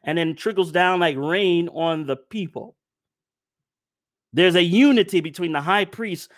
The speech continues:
and the church. As the high priest is anointed, so the church is anointed. So Jesus, when he ascended to heaven as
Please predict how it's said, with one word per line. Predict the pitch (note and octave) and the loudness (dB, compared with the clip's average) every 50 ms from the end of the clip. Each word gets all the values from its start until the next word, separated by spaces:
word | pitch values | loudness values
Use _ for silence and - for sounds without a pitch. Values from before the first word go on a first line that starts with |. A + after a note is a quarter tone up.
| _ _ - | _ _ -4
and | E3 E3+ D#3 | -2 -2 -2
the | D3 C3+ | -2 -4
church. | - - A3 G#3 E3+ A2+ - - - _ _ _ - | -4 0 0 2 0 0 -4 -14 -20 _ _ _ 0
As | E3 F3 D3+ | 0 2 2
the | D#3 D#3 | 0 -2
high | C#3 C#3 F#3+ G#3 G#3+ | -4 -2 0 0 0
priest | G#3 - - C#4 C#4 - - | 0 -2 -2 -4 -4 -2 -4
is | G#3 F3 | -4 -4
anointed, | F3+ D#3+ D#3 D#3+ D#3+ D3 E3+ F3 F3+ - - _ | -4 -2 -2 -4 -4 -2 -4 -4 -4 -6 -12 _
so | - - F#3 F3+ | -4 -2 -2 0
the | D#3 F3+ | -2 -2
church | E3+ - - A3 A#3 B3 A#3+ - - | -4 -2 0 2 2 2 0 -4 -6
is | E3+ C#3+ | -6 -4
anointed. | D3+ C#3+ C3+ B2+ A#2+ - B2+ A2+ - - - | -4 -4 -4 -4 -4 -4 -6 -8 -8 -10 -10
So | - - G3+ F#3+ F3+ | -2 0 2 2 2
Jesus, | D3+ C3+ G#3+ C#4+ D4+ D4+ B3+ F3+ F#3+ F3 F3+ | 0 -4 -6 -6 -4 -4 -4 -4 -4 -4 -4
when | F#3 F#3+ | -2 -2
he | F#3 | -2
ascended | F3 E3 - A3 G#3 F#3 D#3+ | -2 -4 -4 -6 -6 -6 -6
to | D#3+ D#3 | -6 -4
heaven | F3+ A#3+ A#3+ F3 F3 F3+ F3 - _ _ _ - | -4 -4 -4 -2 -4 -6 -6 -8 _ _ _ -4
as | - G3 G#3+ A3 A3 G#3+ G#3 | -2 0 0 0 -2 -2 -4